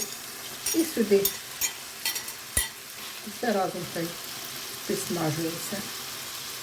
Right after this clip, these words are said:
Кабачки помила, відрізаю хвостики і нарізаю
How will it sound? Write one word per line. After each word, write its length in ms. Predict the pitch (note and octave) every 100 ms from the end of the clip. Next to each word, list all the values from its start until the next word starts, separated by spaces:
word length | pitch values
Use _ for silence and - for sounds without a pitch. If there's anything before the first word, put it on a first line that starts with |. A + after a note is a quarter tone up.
| - - - -
Кабачки 440 | C#4+ A#3+ - G#3
помила, 540 | E3+ A3 A#3+ F#4 F#4 E4 F4+ - - - - - - - -
відрізаю 640 | A3+ G#3 G#3 G#3 G3 F#3 F3 - - - -
хвостики 560 | F#4 F4 - B3+ - B3+ - - - - - - -
і 40 |
нарізаю 720 | F4+ C4+ A#3+ G#3+ G#3+ G#3 G3